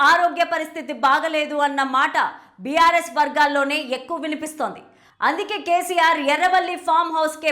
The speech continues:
పరిమితమై అవసరమైనప్పుడు మాత్రమే బయటకు వస్తున్నారని సమాచారం. బీఆర్ఎస్ పార్టీ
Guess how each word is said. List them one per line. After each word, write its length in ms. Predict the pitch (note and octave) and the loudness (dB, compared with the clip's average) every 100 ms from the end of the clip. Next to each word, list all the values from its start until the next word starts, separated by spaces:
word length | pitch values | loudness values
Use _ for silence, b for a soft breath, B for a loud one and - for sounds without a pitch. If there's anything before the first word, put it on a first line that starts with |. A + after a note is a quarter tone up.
| D4 | 0
పరిమితమై 520 | C#4 D#4 D#4+ D#4 D#4+ F#4 B B - A3+ | 0 -2 -4 -2 -2 -6 B B -2 0
అవసరమైనప్పుడు 800 | F#4 G4 A#4+ A4 G4+ G4 F#4+ F4 F4 | 0 0 0 2 2 0 0 2 2
మాత్రమే 380 | E4+ E4+ E4+ E4 C#4 | 2 0 0 0 2
బయటకు 300 | C#4+ E4+ F4 D#4+ | 0 0 -4 -4
వస్తున్నారని 540 | D#4 D#4 D4+ D4 D#4 D#4+ | -4 0 2 2 -2 -4
సమాచారం. 480 | D4+ D4 C#4+ G#3+ D#3 - _ b b b b F#3+ | 0 0 -2 -6 -8 -16 _ b b b b -8
బీఆర్ఎస్ 640 | B3 E4+ F#4+ G4+ G#4 - | -2 4 4 4 0 2
పార్టీ 280 | F4+ F4+ | 2 2